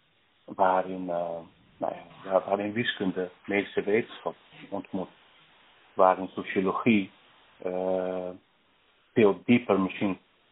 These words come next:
eh, in een curriculum van de basisarts, eh, eh, aanwezig, eh,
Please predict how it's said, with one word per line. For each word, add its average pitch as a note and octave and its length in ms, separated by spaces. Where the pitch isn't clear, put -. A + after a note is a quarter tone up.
eh, F#2 640
in G2+ 140
een F#2 60
curriculum F#2+ 680
van F#2 160
de F2+ 80
basisarts, G#2 880
eh, - 280
eh, F2 200
aanwezig, F2+ 680
eh, E2 60